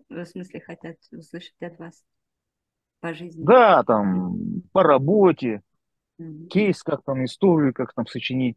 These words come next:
Speaker 2: там, чё писать. То есть люди абсолютно приезжают, а, непонятно, чё писать, политику или расизм, блин, ну, не знаю, ну, блин, э,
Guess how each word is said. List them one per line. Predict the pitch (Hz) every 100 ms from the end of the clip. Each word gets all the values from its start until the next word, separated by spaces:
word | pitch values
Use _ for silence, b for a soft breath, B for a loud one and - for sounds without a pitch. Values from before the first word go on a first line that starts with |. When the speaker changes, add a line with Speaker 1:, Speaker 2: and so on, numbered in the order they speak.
| -
Speaker 2:
там, | 98
чё | 90 -
писать. | - 104 - 151 - -
То | 113
есть | - 190
люди | 190 165
абсолютно | 139 - 147 139 107
приезжают, | 110 110 120 123 98 _ _ _ _ _ _ _ _
а, | 95 98
непонятно, | 101 113 113 98 95
чё | 190
писать, | 165 - 113 -
политику | 151 208 - - 110
или |
расизм, | 110 120 - 110 95 87
блин, | 90 113
ну, | 165
не | 147 110
знаю, | 117 110 90
ну, | 107 107 90 98
блин, | 92 - _ _ _ _ _ _ _
э, | -